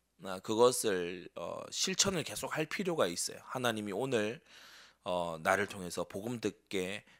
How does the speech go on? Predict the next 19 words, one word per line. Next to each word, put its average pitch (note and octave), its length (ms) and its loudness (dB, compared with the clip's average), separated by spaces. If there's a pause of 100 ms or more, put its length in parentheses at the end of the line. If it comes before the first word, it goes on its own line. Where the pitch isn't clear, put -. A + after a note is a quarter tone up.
(140)
에, F2+ 60 -8
하시려는 G2+ 760 -2
사람이 G2 380 -2
있다. - 380 -8 (560)
어, - 120 -16
이 F#2+ 180 -8
믿음 F2+ 340 -6
가지고. - 500 -14 (1800)
또 G2+ 100 2
하나님께서 B2 960 2 (360)
나를 G#2 640 4
테스트하셔서 G#2 920 8
순종하는지를 C#3 920 0
보려고 E3 380 4
하신다. - 480 -2 (480)
어, F#2 100 -4
이 G2 80 -2
믿음 G2+ 300 -6
가지고. - 480 -12